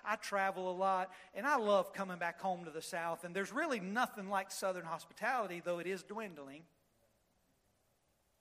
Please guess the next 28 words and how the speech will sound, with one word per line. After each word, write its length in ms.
The 120
Bible 420
Belt 300
has 180
become 460
more 260
faint 540
and 160
more 260
faint 460
and 180
more 240
faint. 360
And 140
if 160
there 160
is 240
such 280
a 60
thing 240
as 120
the 100
Bible 280
Belt 280
that 120
still 300
exists 380
today, 380